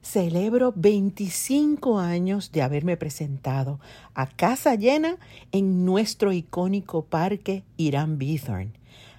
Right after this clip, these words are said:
Hace veinticinco años presentamos Espíritu Libre. Más de treinta y cinco mil personas nos acompañaron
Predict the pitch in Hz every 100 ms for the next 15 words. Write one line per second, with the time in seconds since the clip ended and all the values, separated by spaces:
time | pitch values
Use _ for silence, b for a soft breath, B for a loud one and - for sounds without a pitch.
0 | B - 294 - 339 269 269 254 240 220
1 | 214 196 - 240 269 254 202 165 156 151
2 | - 147 - 143 139 165 185 202 214 202
3 | - b - 175 - 190 170 170 - 143
4 | 120 107 110 117 B B B B B 147
5 | 165 208 240 220 196 175 165 156 147 143
6 | 143 135 - 156 143 139 151 147 202 214
7 | 190 151 - 143 165 180 - B B B
8 | B 175 175 165 160 139 143 135 131 135
9 | 139